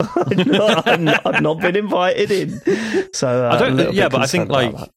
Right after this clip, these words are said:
Speaker 2: and again, like, because we, you know, we were saying, because it's been such a good year,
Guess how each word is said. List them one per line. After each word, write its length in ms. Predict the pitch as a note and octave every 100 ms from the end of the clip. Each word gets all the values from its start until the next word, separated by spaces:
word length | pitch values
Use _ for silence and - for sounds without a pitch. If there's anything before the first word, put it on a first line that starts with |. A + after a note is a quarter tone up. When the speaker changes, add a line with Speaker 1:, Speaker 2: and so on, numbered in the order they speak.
| -
Speaker 2:
and 80 | C3
again, 260 | B2 C3+
like, 240 | A2 G#2 A#2
because 220 | B2 A#2
we, 80 | A2+
you 100 | A#2+
know, 80 | B2
we 80 |
were 100 | A2+
saying, 300 | A2 B2+ A2
because 300 | F#2+ G#2+ D#3
it's 140 | D#3 A#2+
been 200 | C3 A#2+
such 240 | G#2+ A#2+ -
a 40 |
good 220 | A2 G#2
year, 420 | G#2+ A2+ F#2+ G2+